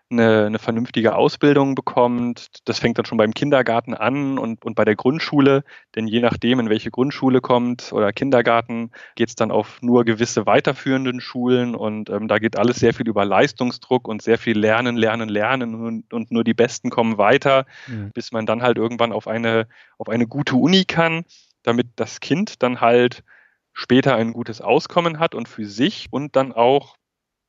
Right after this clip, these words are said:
Speaker 1: für die Eltern sorgen kann. Es gibt zwar hier auch
Speaker 2: Okay.
Speaker 1: Rentensysteme und so weiter, aber
Speaker 2: Mhm.
Speaker 1: trotzdem ist hier die, die Familie immer noch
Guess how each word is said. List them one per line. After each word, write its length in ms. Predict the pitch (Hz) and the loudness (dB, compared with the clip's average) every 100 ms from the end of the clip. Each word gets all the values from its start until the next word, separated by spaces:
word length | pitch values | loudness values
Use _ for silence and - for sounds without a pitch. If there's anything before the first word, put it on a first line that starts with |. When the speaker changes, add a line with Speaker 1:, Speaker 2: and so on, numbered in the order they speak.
| _ | _
Speaker 1:
für 140 | - | 0
die 120 | 143 135 | 4 6
Eltern 480 | 185 - 107 104 _ | 4 4 0 -4 _
sorgen 380 | - 113 101 98 | -6 -4 -4 -6
kann. 320 | - 98 95 _ | -10 -10 -12 _
Es 140 | 131 - | -6 -4
gibt 120 | 131 | 0
zwar 120 | 113 | 0
hier 100 | 110 | 0
auch 60 | 95 | -2
Speaker 2:
Okay. 140 | - | -4
Speaker 1:
Rentensysteme 540 | 156 170 139 - 139 135 | -4 -6 -8 0 0 0
und 140 | 131 | -6
so 100 | 135 | -2
weiter, 280 | 123 127 113 | 0 0 2
aber 220 | 113 110 | 2 2
Speaker 2:
Mhm. 40 | - - - _ | -2 -20 -20 _
Speaker 1:
trotzdem 720 | - 117 - - 139 135 135 - _ | -8 -6 -6 0 2 2 -4 -12 _
ist 240 | 127 117 - | -8 -8 -6
hier 340 | 117 120 117 | 2 4 4
die, 380 | 113 113 110 107 | 2 -4 -4 -4
die 100 | 107 | -8
Familie 760 | - 104 107 143 151 143 135 | -8 -6 -4 0 2 4 2
immer 260 | 123 123 123 | 0 -2 -4
noch 420 | 117 117 - - | -2 -4 -6 -20